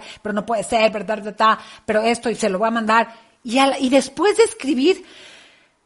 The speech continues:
te das cuenta que hubo un pequeño enfriamiento emocional que te ayuda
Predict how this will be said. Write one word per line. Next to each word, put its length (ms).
te 160
das 280
cuenta 480
que 480
hubo 260
un 280
pequeño 560
enfriamiento 800
emocional 680
que 120
te 160
ayuda 540